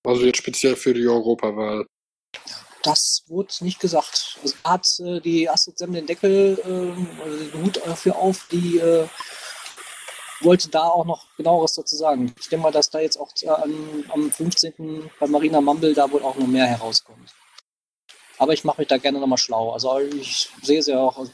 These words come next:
Speaker 2: beziehungsweise höre sie ja jede Woche dann auch beim Team Folge elf nochmal.
Speaker 1: Ah, jetzt,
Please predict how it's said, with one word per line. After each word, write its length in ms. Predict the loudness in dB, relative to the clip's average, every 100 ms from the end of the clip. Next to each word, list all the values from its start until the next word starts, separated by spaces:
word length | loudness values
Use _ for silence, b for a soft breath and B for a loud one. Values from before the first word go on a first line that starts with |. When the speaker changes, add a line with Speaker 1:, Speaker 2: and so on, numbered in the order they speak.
| -12
Speaker 2:
beziehungsweise 400 | -4 -4 0 2
höre 100 | 2
sie 80 | 2
ja 120 | 2
jede 220 | 2 2 0
Woche 180 | -2 0
dann 160 | 0
auch 120 | 0
beim 200 | -2 -4
Team 160 | -6 -6
Folge 300 | 0 0 0
elf 180 | -8 -8
nochmal. 320 | -8 -10 -14 -16 -20 _ _ _ _ 4
Speaker 1:
Ah, 360 | 6 8 6 4 -8 _ _ _ _ -4
jetzt, 680 | -4 -4 -6 -4 -4 -8